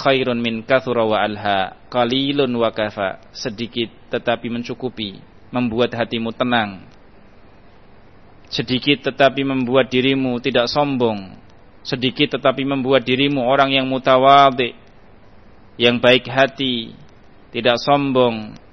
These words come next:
Itu lebih baik dibanding dengan kathirun wa alha. Engkau punya harta benda yang banyak, tetapi dirimu menjadi orang yang lalai terhadap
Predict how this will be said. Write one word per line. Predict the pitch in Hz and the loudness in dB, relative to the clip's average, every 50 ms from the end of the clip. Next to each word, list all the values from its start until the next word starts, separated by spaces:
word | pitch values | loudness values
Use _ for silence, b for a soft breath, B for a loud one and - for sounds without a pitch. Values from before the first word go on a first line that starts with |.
| - - - - - - - | -20 -20 -20 -20 -10 -2 -2
Itu | 156 156 151 185 175 | 0 2 2 4 4
lebih | 170 165 135 147 135 | 4 2 2 0 -2
baik | 113 135 123 117 113 113 113 117 - - - - - - - - - - - - - - - - - - - - - - - - - | 0 0 2 2 2 2 0 -4 -8 -16 -20 -20 -20 -20 -20 -20 -20 -20 -20 -20 -20 -20 -20 -20 -20 -20 -20 -20 -20 -20 -18 -6 -4
dibanding | 131 120 95 135 135 135 131 127 127 120 | -4 0 2 2 2 2 2 0 -2 -2
dengan | 110 120 120 120 117 113 113 | -2 -2 0 -2 -2 -2 -2
kathirun | 123 117 110 - 131 127 127 131 127 120 117 110 | -2 -2 -2 -2 -2 -2 0 0 0 -2 -2 -2
wa | 110 98 | -2 0
alha. | 104 110 110 104 107 104 101 98 95 - b b b b - 139 | 0 -2 -2 -2 0 0 0 0 -2 -4 b b b b -12 -12
Engkau | 135 131 127 143 135 131 123 - | -10 -2 0 2 2 2 2 0
punya | 135 131 127 123 123 120 | -4 -4 -2 0 0 2
harta | 127 127 123 117 131 123 110 | 2 0 0 0 0 0 0
benda | 123 120 113 120 120 | -2 -2 0 0 0
yang | 117 117 117 113 | 0 0 -2 -2
banyak, | 117 117 117 117 120 117 113 110 - - - - - - - - - - - - - - - - - | -2 -2 0 0 0 -2 -2 -4 -8 -16 -20 -20 -20 -20 -20 -20 -20 -20 -20 -20 -20 -20 -20 -16 -14
tetapi | - 107 - 123 120 117 131 127 110 | -8 0 2 2 2 2 0 -2 -2
dirimu | 120 120 113 120 123 123 117 117 | -2 -2 0 0 0 -2 -2 -2
menjadi | 107 120 107 117 107 | -4 -4 -4 -2 0
orang | 98 117 120 117 113 113 110 | 2 2 4 2 2 0 -2
yang | 110 110 107 110 113 | -2 -2 -2 -2 -2
lalai | 120 127 127 120 123 131 131 123 120 110 101 92 85 - - - - - - - - - - - - - - - - - - - - - - | 0 0 0 0 0 0 0 0 -2 -4 -6 -10 -14 -18 -20 -20 -20 -20 -20 -20 -20 -20 -20 -20 -20 -20 -20 -20 -20 -20 -20 -20 -12 -6 -4
terhadap | 117 117 123 113 104 92 117 110 - | -2 0 0 0 2 2 0 0 0